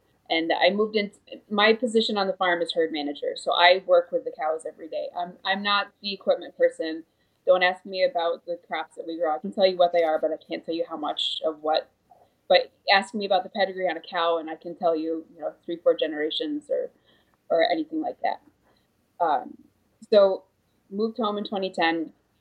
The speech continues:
and started getting creative about how I could use the dogs to help me, because, like I mentioned before, we're all family mostly and a couple of part-time employees, and that means I'm working by myself a lot.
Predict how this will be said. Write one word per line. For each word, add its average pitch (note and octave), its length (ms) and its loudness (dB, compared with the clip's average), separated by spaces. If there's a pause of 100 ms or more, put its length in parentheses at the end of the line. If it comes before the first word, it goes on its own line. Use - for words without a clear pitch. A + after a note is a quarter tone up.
(580)
and F3+ 420 4 (420)
started G#3 300 4
getting G#3 260 -2
creative F3+ 480 2
about E3+ 320 -2
how E3+ 140 0
I E3+ 80 2
could E3+ 180 -16
use E3+ 220 -10
the F3 100 -10
dogs D3+ 340 -2
to - 80 -20
help D3+ 220 -10
me, D3 220 -12
because, E3+ 500 0 (880)
like E3+ 220 4
I - 20 4
mentioned E3+ 360 -4
before, F3 480 0 (100)
we're F3 260 2 (300)
all F#3 160 4
family F3+ 560 -2 (120)
mostly E3+ 600 0 (200)
and E3 240 -6 (140)
a - 20 -20
couple F#3+ 220 -2
of F#3+ 80 0
part-time F3 380 -2
employees, E3+ 720 0 (640)
and D#3 420 -2 (120)
that E3+ 180 4
means F3 320 -2
I'm F3+ 140 0
working G3+ 260 -2
by F#3+ 160 4
myself E3 460 -2
a D#3 40 -4
lot. C3 220 -6